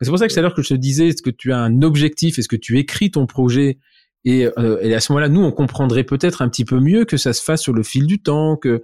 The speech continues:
y a une reconnaissance d'abord des professionnels, des V A E, et ensuite une ouverture de l'information, plutôt que d'un seul coup de dire, voilà, euh, septembre deux mille vingt-trois, on ouvre un centre dentaire, une centre de formation, euh, septembre deux mille vingt-deux. Hein, c'est, c'est surprenant, c'est pas préparé, euh, ça se fait dans la douleur,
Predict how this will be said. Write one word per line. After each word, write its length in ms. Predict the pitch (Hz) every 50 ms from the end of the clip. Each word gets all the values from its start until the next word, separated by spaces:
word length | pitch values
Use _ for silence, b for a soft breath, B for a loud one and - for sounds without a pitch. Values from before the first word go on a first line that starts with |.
| B B B B B -
y 60 | 120
a 20 |
une 40 | 117
reconnaissance 520 | 120 113 113 - 123 117 117 113 - 127 113
d'abord 220 | 120 113 113 117
des 100 | 110 110
professionnels, 720 | 110 - 117 110 - 151 143 - 180 180 170 156 151 151
des 120 | 135 127 117
V 180 | 110 120 127
A 120 | 139 160 170
E, 200 | 151 151 151 156
et 80 | 143
ensuite 300 | 120 113 - - 156 -
une 100 | - 127
ouverture 280 | 120 117 131 127 - 165
de 60 | 151
l'information, 480 | 147 139 151 143 143 143 - - 143 135 B B B B B B B _
plutôt 280 | - 156 - 233 262
que 80 | - 180
d'un 160 | 139 156 220
seul 180 | 214 - 180 156
coup 180 | 147 214 262
de 80 | 233 202
dire, 160 | 175 175 208
voilà, 300 | 214 196 151 143 147 - -
euh, 120 | 143 123
septembre 360 | 113 - - 190 185 233 214 190
deux 80 | 175
mille 80 | 165 151
vingt-trois, 320 | 143 139 131 - 208 214
on 80 | 202 175
ouvre 160 | 180 175 160
un 60 | 160
centre 200 | 143 - 170 165
dentaire, 320 | 147 151 139 123 127 127 135 -
une 100 | 139 135
centre 180 | - - 156 156
de 60 | 147
formation, 540 | - 156 139 131 127 123 - - 151 156 147
euh, 40 | 123
septembre 300 | - 127 117 - 143 143
deux 60 | 135
mille 80 | 131
vingt-deux. 260 | 127 123 123 113 113 113 b b b b b b b b -
Hein, 160 | 180 233 339 - -
c'est, 420 | 160 - - 147 143 135 135 131 127
c'est 160 | - - 117
surprenant, 640 | 110 - 208 202 - - - 170 143 135 139 208 311 - _ _ _ _ _ _
c'est 180 | - - - 123
pas 140 | - 170 175
préparé, 720 | - 175 156 - 147 131 127 131 151 202 240 302 330 - - -
euh, 800 | 135 123 120 120 117 113 113 110 107 107 107 107 107 104 104 101
ça 260 | - - - - 190
se 120 | 185 - -
fait 100 | 202 202
dans 120 | 185 170
la 100 | 151 135
douleur, 440 | 127 123 120 110 117 214 - - _